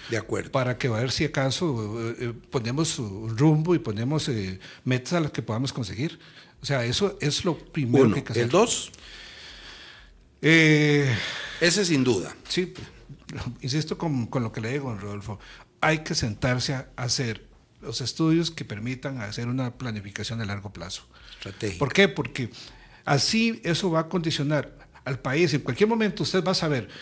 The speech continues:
Speaker 2: cuando usted le dicen, este, seguridad, sí, estamos en este proceso, vamos a llegar a tal momento, a tal punto.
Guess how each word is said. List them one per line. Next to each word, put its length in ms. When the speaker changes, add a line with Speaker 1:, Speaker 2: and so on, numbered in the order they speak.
Speaker 2:
cuando 180
usted 200
le 100
dicen, 260
este, 840
seguridad, 540
sí, 220
estamos 440
en 100
este 160
proceso, 420
vamos 260
a 60
llegar 300
a 100
tal 120
momento, 320
a 40
tal 160
punto. 360